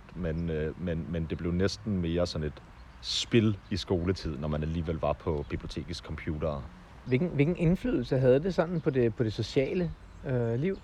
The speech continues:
Speaker 2: i klassen?
Speaker 1: <laughs> Jamen helt ærligt, så husker jeg det faktisk som om, at det var en okay, øh, indflydelse på det sociale liv i klassen. Fordi det egentlig, øh, at vi egentlig, øh, samles lidt om i hvert fald nogle af tingene.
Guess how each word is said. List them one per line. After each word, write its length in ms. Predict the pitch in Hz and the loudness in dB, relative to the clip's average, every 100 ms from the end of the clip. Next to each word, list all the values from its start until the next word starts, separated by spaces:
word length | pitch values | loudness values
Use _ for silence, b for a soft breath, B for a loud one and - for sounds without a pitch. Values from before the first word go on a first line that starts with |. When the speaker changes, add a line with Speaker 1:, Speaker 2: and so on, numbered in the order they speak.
| - | -10
Speaker 2:
i 60 | 151 | 0
klassen? 420 | 143 143 165 226 - - - - - - - - - - | 4 4 2 -10 -14 -18 -20 -20 -20 -18 -8 -2 -2 2
Speaker 1:
<laughs> 600 | - - 123 175 101 - | 4 4 6 6 4 6
Jamen 200 | 107 87 | 6 6
helt 220 | 151 143 | 4 6
ærligt, 160 | 110 117 | 4 6
så 60 | |
husker 300 | 131 151 - | 4 4 4
jeg 20 | |
det 60 | 101 | 4
faktisk 200 | 110 123 | 4 4
som 100 | 113 | 4
om, 120 | 107 | 4
at 100 | 98 | 4
det 80 | 113 | 2
var 60 | 98 | 2
en 60 | 87 | 4
okay, 420 | 143 175 110 101 101 B B B B | 4 4 2 2 -2 B B B B
øh, 140 | 110 101 | 2 4
indflydelse 480 | 113 104 117 90 95 | 2 0 0 0 -2
på 100 | 95 | -2
det 80 | |
sociale 400 | 90 101 113 90 | -4 0 2 2
liv 220 | 101 104 98 | 2 0 -2
i 40 | |
klassen. 480 | - 107 92 120 107 B B B | 0 2 2 2 -2 B B B
Fordi 340 | - 101 127 | 0 2 2
det 140 | 123 120 131 | 2 0 2
egentlig, 420 | 147 135 147 117 - | 0 2 2 2 0
øh, 220 | 90 80 - | -4 -6 -4
at 160 | 107 98 92 | 0 0 0
vi 180 | 104 113 | -2 0
egentlig, 400 | 113 113 92 87 | -2 -2 -2 -2
øh, 200 | 90 90 85 85 - | -2 -4 -6 -8 -8
samles 560 | - 113 147 185 - | 2 4 8 6 6
lidt 200 | 101 87 - - - - - | 0 -2 -6 -2 0 0 2
om 160 | 107 101 | 4 4
i 40 | |
hvert 180 | 92 95 | 4 2
fald 160 | - 101 | 2 0
nogle 400 | 110 110 123 143 | 2 2 4 2
af 60 | |
tingene. 460 | - - 95 98 | 0 0 0 0